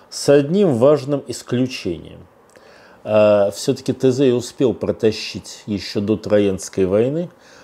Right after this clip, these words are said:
закон о гражданстве, в ходе которого, а, Афины,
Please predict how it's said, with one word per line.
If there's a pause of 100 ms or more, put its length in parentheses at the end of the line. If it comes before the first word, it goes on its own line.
(260)
закон
о
гражданстве,
в
ходе
которого, (720)
а, (400)
Афины,